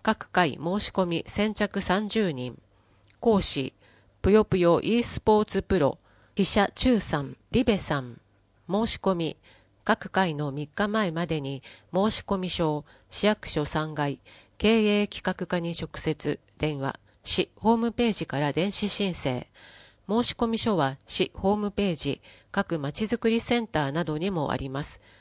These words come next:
ぷよぷよで検索。問い合わせ、どうか。電話、二九九八九零二七。ゼロカーボンシティシンポジウム。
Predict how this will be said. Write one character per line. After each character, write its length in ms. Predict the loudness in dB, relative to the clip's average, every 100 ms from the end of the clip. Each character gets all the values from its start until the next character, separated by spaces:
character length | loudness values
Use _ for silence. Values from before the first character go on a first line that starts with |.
| _
ぷ 120 | -2 2
よ 160 | 2
ぷ 180 | 2 2
よ 240 | 4 2 0
で 180 | -2 -2
検 260 | 0 -2 -2
索。 360 | -4 -4 -8 -8 _ _ _ _ _ _ _ 0
問 200 | 2 4
い 60 |
合 60 | 4
わ 120 | 2
せ、 260 | 0 -4 -4 _
ど 160 | -2 -2
う 40 |
か。 240 | -2 -4 -6 _ _ _
電 220 | -2 -2 0
話、 200 | -2 -4 _ _ -4
二 200 | -2 -2
九 280 | 0 0 0
九 300 | 0 -2 0
八 400 | -2 -4 -4 -6 _ _ _ -6
九 340 | 0 2 2
零 260 | 2 2 0
二 260 | -2 -2
七。 260 | -2 -4 -6
ゼ 60 | -10
ロ 120 | -16
カ 240 | -12 -12
ー 40 | -10
ボ 160 | -10
ン 80 | -10
シ 180 | -10 -12
テ 140 | -10
ィ 200 | -10 -10
シ 220 | -10 -8
ン 40 | -6
ポ 200 | -4 -2
ジ 140 | -2
ウ 100 | -4
ム。 200 | -6 -12